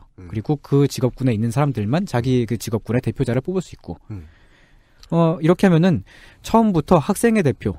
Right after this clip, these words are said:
Speaker 2: 노동자 대표,
Speaker 1: 음.
Speaker 2: 영세 상인의 대표, 농민들의 대표,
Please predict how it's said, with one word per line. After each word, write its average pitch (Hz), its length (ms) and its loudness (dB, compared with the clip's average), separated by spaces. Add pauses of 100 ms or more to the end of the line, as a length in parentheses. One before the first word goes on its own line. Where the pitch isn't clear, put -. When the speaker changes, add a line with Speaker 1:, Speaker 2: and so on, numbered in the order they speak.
Speaker 2:
노동자 165 360 2
대표, 98 340 -4 (200)
Speaker 1:
음. - 160 -20 (160)
Speaker 2:
영세 143 300 4
상인의 185 380 2
대표, 101 380 -4 (380)
농민들의 175 540 4
대표, - 400 -6